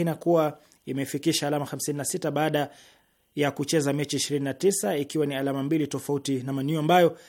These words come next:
ipo katika nafasi ya tatu ikiwa imecheza mechi ishirini na nane. Leicester ilianza mauaji dakika thelathini na tisa kwa bao la Kelechi Iheanacho aliyepokea pasi ya Jamie Vardy kabla ya Ayoze Perez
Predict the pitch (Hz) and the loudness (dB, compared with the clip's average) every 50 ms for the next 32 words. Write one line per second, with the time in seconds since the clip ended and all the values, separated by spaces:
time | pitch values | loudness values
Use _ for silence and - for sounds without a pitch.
0 | - - _ - _ - 151 151 151 - 147 139 139 123 - - - 135 - - | -20 -20 _ -18 _ -2 -2 -2 0 0 0 0 0 0 -4 -8 -10 -8 -6 -4
1 | 139 135 - - 139 - 143 139 165 170 165 - 139 135 - 143 135 127 123 120 | -4 -4 -4 -4 -4 -2 -2 -2 -2 -2 -2 -4 -4 -2 0 2 2 2 0 -2
2 | - _ - 135 135 135 127 - - 143 135 131 127 123 135 139 131 - 127 - | -8 _ -6 -4 -2 -2 -2 0 0 0 0 0 0 -2 -2 -2 -4 -4 -6 -6
3 | - 139 139 139 147 160 165 160 135 - - - - - _ _ - 143 165 202 | -4 -4 -4 -2 -2 0 0 0 -2 -4 -8 -16 -20 -20 _ _ 0 4 6 6
4 | 196 - - 202 196 202 196 - _ _ _ _ _ 135 139 143 147 156 160 151 | 6 4 2 2 0 0 -4 -10 _ _ _ _ _ -2 0 2 4 4 2 2
5 | 139 151 147 147 147 151 170 165 156 143 131 135 131 - 151 147 - 135 135 - | 0 0 0 2 4 4 4 4 4 2 0 -2 -2 -2 -2 -4 -4 -6 -4 -4
6 | 135 135 135 135 131 - 143 143 143 139 135 131 131 127 127 - _ _ _ _ | -4 -2 -2 -2 -2 -4 -4 -4 -2 -4 -4 -4 -4 -4 -6 -10 _ _ _ _
7 | _ _ _ - 214 208 - - 190 185 170 - - 139 143 151 151 147 147 139 | _ _ _ 2 4 4 4 4 0 -2 -2 -4 -4 -2 0 2 2 2 2 0
8 | 135 - - 139 139 135 131 131 - 135 135 151 156 151 - 151 147 135 - - | -2 -4 -4 -2 -2 -2 -4 -4 -4 -2 0 0 0 2 2 0 0 0 -2 -8
9 | _ _ _ _ _ _ _ _ _ _ _ _ - 160 147 143 156 160 160 180 | _ _ _ _ _ _ _ _ _ _ _ _ -2 0 2 4 4 4 6 4
10 | 190 185 - - 117 - - _ _ _ _ _ _ _ _ - 135 139 139 139 | 4 2 2 -2 -4 -6 -8 _ _ _ _ _ _ _ _ -4 0 0 0 0
11 | - 143 139 - 151 139 - - 170 175 170 - - 165 156 143 139 135 127 135 | 0 -4 -4 -2 -2 -4 -2 -4 -4 -2 -2 -2 -2 0 0 0 0 0 0 0
12 | 151 151 147 135 120 131 160 180 160 147 139 - _ _ _ - 156 147 143 143 | 0 0 0 0 0 2 2 2 2 2 -2 -4 _ _ _ -4 -4 -2 0 0
13 | 139 135 135 127 - - - 139 135 135 135 - 131 135 143 143 135 131 131 - | 0 0 -2 -4 -6 -6 -4 -2 -2 -2 -4 -4 -4 -2 0 0 0 -2 -4 -4
14 | 135 131 156 170 147 131 | -2 2 4 4 4 2